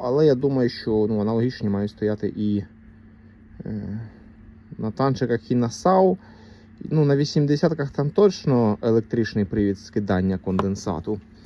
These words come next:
А от, е, яке там очищення приладів, е, чесно, не пам'ятаю. Отже, у будь-якому випадку конструкція достатньо нескладна,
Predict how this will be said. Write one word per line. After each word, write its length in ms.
А 100
от, 360
е, 300
яке 640
там 300
очищення 680
приладів, 680
е, 260
чесно, 300
не 100
пам'ятаю. 720
Отже, 300
у 60
будь-якому 480
випадку 720
конструкція 500
достатньо 460
нескладна, 1000